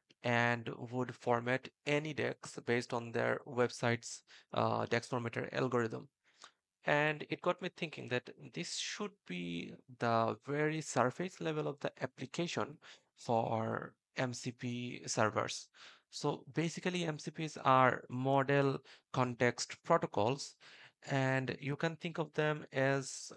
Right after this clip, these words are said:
an U S B C, uh, for your different tools, uh, for your different works, for your different algorithms, um, and many more.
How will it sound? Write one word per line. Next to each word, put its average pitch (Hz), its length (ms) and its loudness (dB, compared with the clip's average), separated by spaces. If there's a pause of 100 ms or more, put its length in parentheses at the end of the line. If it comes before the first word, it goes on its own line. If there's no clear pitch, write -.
an 131 720 0
U 135 260 -4
S 147 200 0
B 151 120 -4
C, 170 500 -12 (360)
uh, 117 140 4
for 123 400 2
your 120 260 2
different 131 400 -6
tools, 135 500 -6 (140)
uh, 113 300 0
for 113 260 -4
your 117 200 -4
different 120 500 -6 (180)
works, 120 880 0 (320)
for 113 220 0
your 113 140 0
different 117 480 -4 (120)
algorithms, 120 600 2 (440)
um, 123 600 4
and 131 420 -2 (420)
many 139 240 0
more. 101 220 -2